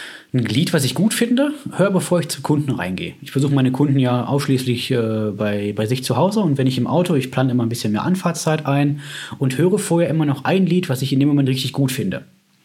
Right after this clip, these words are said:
Und dann bin ich so positiv gestimmt, dass ich richtig Bock habe, also noch mehr Bock habe als sowieso schon,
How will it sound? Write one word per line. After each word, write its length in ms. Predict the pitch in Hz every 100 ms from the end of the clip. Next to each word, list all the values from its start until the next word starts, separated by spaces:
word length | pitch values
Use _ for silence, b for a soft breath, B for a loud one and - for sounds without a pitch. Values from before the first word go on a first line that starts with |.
| _
Und 120 | 127
dann 80 | 127
bin 100 | 139
ich 160 | 139 -
so 180 | 135 185
positiv 640 | 185 208 208 180 175 -
gestimmt, 480 | 143 - 190 185 185
dass 140 | 131
ich 160 | 127 135
richtig 320 | 160 143 -
Bock 200 | 151 -
habe, 300 | 135 139 123
also 140 | 107
noch 220 | 104 151
mehr 140 | 139 131
Bock 220 | 123 117
habe 220 | 117 113
als 160 | 110 -
sowieso 320 | 117 110 170
schon, 320 | 185 117 185